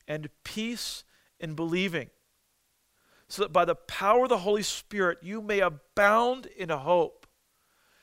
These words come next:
Can I just speak that blessing over your home, your living room, your back porch, your bedroom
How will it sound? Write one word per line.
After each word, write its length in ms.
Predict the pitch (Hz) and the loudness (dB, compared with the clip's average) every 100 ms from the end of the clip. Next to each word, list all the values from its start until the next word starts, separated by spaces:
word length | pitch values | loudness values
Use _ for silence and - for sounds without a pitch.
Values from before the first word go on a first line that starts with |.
| _ _ | _ _
Can 100 | - | -2
I 80 | 185 | -2
just 300 | 226 233 - | 0 -4 -6
speak 320 | - - 208 | -10 -8 -4
that 200 | 233 208 | -2 -2
blessing 460 | 170 175 185 208 196 | 0 0 0 -4 -4
over 200 | 190 160 | -4 -2
your 160 | 170 | -2
home, 360 | 147 165 180 190 | 0 0 -2 -2
your 140 | 170 | -6
living 280 | 143 185 175 | -2 -2 -2
room, 200 | 175 175 | -6 -6
your 100 | 156 | -6
back 340 | 135 196 185 - | 0 2 2 0
porch, 360 | 185 175 170 | 0 0 0
your 60 | 156 | -6
bedroom 480 | 147 180 147 175 | 2 2 2 -4